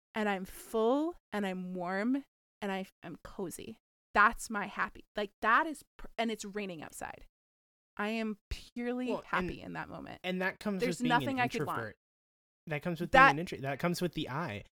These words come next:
Speaker 2: But, and, you
Speaker 1: Yeah.
Speaker 2: know, that, that's interesting because I am an extrovert, but I, I've noticed about myself, like, I draw my, my happiness and my energy from other people and from community. But here's the thing.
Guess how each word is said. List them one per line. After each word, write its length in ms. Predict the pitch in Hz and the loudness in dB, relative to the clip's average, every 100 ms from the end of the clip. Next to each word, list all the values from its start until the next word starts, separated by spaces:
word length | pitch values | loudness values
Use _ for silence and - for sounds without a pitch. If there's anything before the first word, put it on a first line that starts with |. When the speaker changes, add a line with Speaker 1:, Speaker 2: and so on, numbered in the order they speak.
| _ _ - | _ _ -6
Speaker 2:
But, 120 | 175 | -6
and, 160 | 170 175 | -2 0
you 60 | 175 | 2
Speaker 1:
Yeah. 100 | 175 | 2
Speaker 2:
know, 140 | 151 | 0
that, 180 | 156 160 | -2 -2
that's 180 | 185 156 | -2 -2
interesting 420 | 165 156 - 127 | -4 -4 -6 -6
because 260 | 123 147 135 | -4 -4 -4
I 60 | |
am 240 | 123 156 175 | -2 -2 -2
an 60 | |
extrovert, 560 | 104 123 - 120 - - - | -2 -8 -8 -10 -12 -14 -6
but 160 | 135 - | -6 -4
I, 280 | 127 127 131 _ | -6 -4 -4 _
I've 160 | 143 147 | -8 -2
noticed 300 | 175 208 214 | 0 0 -2
about 160 | 147 127 | -4 -4
myself, 300 | 123 117 131 | -6 -6 -6
like, 140 | 127 | -4
I 80 | 156 | -4
draw 400 | 127 127 147 156 | -2 0 0 2
my, 260 | 131 117 107 | 0 0 -2
my 100 | 107 | -6
happiness 480 | 104 110 127 110 - | -8 -8 -6 -6 -8
and 60 | |
my 120 | 104 - 107 | -12 -12 -12
energy 260 | 104 107 | -10 -12
from 180 | 101 98 | -12 -14
other 140 | 107 104 | -14 -12
people 320 | - - 110 | -12 -10 -10
and 100 | 98 | -10
from 120 | 107 | -12
community. 580 | - 104 131 156 104 98 _ _ _ - | -10 -4 0 0 -2 -12 _ _ _ -8
But 120 | 139 | -8
here's 260 | - 214 185 | -4 -4 -4
the 80 | 110 | -8
thing. 280 | - 113 | -8 -10